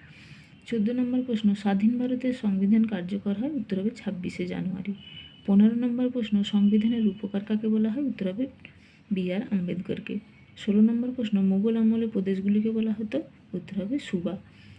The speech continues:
সতেরো নম্বর প্রশ্ন, তৈমুরলং ভারত আক্রমণ করেন? উত্তর হবে তেরোশো আটানব্বই খ্রিস্টাব্দে।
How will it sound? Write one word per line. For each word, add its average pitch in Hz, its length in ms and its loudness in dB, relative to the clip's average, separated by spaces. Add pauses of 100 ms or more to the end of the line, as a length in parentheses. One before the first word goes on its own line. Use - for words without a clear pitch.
(120)
সতেরো 214 340 0
নম্বর 226 300 2
প্রশ্ন, 220 380 0
তৈমুরলং 214 880 6
ভারত 202 440 -2
আক্রমণ 214 460 4
করেন? 214 220 0 (500)
উত্তর 185 200 -4
হবে 233 320 -4
তেরোশো 185 360 -6
আটানব্বই 180 480 -6
খ্রিস্টাব্দে। - 580 -10